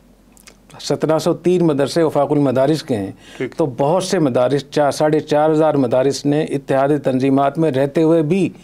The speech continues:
Speaker 1: वजारत तालीम के साथ उन्होंने
Speaker 2: और ये
Speaker 1: रजिस्टर
Speaker 2: इत्तेहादुल तंजीम किसकी है ये जो?
Speaker 1: इसमें, अ, पाँचों मकातिब फ़िक्र के लोग हैं।
Speaker 2: ठीक।
Speaker 1: इसमें शिया,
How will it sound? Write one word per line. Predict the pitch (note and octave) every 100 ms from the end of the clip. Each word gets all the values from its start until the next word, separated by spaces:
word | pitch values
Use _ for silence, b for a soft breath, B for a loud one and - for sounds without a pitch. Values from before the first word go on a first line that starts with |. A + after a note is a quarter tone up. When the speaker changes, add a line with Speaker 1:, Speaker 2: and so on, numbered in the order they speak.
| B B B B
Speaker 1:
वजारत | B2+ C#3 D#3 D#3
तालीम | C#3 C3+ C#3+
के | C3+
साथ | C3+ B2+
उन्होंने | B2 A#2+ B2
Speaker 2:
और | D#3+
ये | F3
Speaker 1:
रजिस्टर | F3+ E3+
Speaker 2:
इत्तेहादुल | C#3+ C3+ D#3+ D#3+
तंजीम | - - C3+ C3+ D3 D#3
किसकी | D#3+ D3+ - G#2+
है | F2+ F2
ये | E2+
जो? | F2 F2 B B _ -
Speaker 1:
इसमें, | C#3 E3 F3 E3+ D#3 - -
अ, | - C3+
पाँचों | C3 D#3+ D#3 D#3 E3
मकातिब | C#3 C#3+ C3+ D3+
फ़िक्र | B2 A#2+ B2
के | A2+ D3
लोग | - G#2
हैं। | -
Speaker 2:
ठीक। | -
Speaker 1:
इसमें | - A#2 A2
शिया, | - B2 A#2+ A#2 A2+